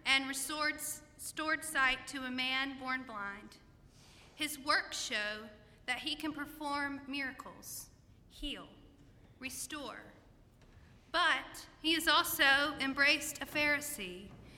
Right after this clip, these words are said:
and forgiven a woman caught in adultery, proclaimed that he is the bread of life, the good shepherd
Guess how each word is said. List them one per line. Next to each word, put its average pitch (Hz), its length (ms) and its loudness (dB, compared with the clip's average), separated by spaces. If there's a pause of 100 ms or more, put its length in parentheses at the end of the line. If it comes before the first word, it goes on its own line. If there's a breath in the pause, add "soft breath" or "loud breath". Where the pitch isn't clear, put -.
(220 loud breath)
and 277 120 6
forgiven 294 600 2
a 247 100 -4
woman 285 320 0
caught 277 460 4
in 277 100 -2
adultery, 262 680 0 (680 loud breath)
proclaimed 311 680 10
that 254 220 4
he 311 220 4
is 294 160 0
the 277 100 -4
bread 294 380 8
of 254 140 -4
life, 247 600 2 (460 loud breath)
the 269 80 2
good 302 260 4
shepherd 104 720 2